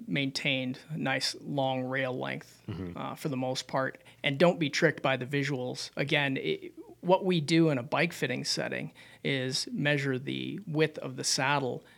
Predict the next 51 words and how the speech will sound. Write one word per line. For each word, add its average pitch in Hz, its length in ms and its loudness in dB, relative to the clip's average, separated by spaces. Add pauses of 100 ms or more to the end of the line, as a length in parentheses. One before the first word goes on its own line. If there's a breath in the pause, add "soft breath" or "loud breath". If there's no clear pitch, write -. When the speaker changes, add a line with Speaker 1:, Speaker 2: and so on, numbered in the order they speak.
(120)
Speaker 1:
uh, 135 380 -4 (260)
find 160 300 2
the - 160 -2
eighty 165 260 4
millimeter 139 480 -2
width - 220 -6
of 131 100 -6
the 131 60 -6
saddle, 127 340 -2
and 135 140 -4
that 185 160 0
becomes 143 260 -2
our 135 100 -6
reference 135 420 -4
point. - 380 -12
So - 220 -2
when 147 180 2
we 143 120 0
do 151 280 0
that, 147 360 2 (320 loud breath)
all 175 160 6
saddles, 143 640 2 (100)
uh, 147 400 -2
with 147 140 -4
the 151 40 -2
exception 143 420 -2
of 131 100 -6
something 143 320 -2
that's 135 200 -4 (200)
truly 151 320 2
lacking 131 400 2
a 160 40 2
nose, 180 300 0 (260 loud breath)
are, 175 180 4
it's 175 180 0
going 175 200 4
to 139 60 2
have 147 240 -2
an 147 280 -2
eighty 151 280 2
millimeter 131 480 -2
width 131 300 -4
to 147 140 -6
it 131 100 -8
somewhere 131 400 0
along 135 320 -4
the 139 80 -4
saddle. - 500 -4 (220 loud breath)
So - 100 -8
if 151 80 -8
you 156 80 2